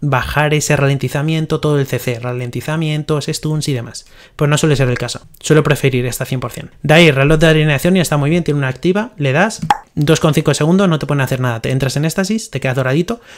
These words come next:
Tú no puedes hacer nada, pero nadie te puede hacer nada tampoco.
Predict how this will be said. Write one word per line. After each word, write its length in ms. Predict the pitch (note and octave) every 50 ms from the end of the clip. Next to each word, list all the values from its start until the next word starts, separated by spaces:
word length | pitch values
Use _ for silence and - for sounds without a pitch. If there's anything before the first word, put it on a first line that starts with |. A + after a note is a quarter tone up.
| - - -
Tú 100 | G#3 G#3
no 100 | G3+ F3+
puedes 160 | F#3 F3 -
hacer 180 | F3 - F3
nada, 220 | F3+ G#3 A#3+ A#3+ A3+
pero 160 | - D3+ C#3
nadie 240 | C#3+ C#3+ C#3+ C#3+ C3+
te 80 | B2+
puede 140 | B2 - A#2+
hacer 160 | A#2+ C3 B2
nada 160 | B2 A#2+ A2+ A#2
tampoco. 420 | B2 A#2+ - A#2 - - -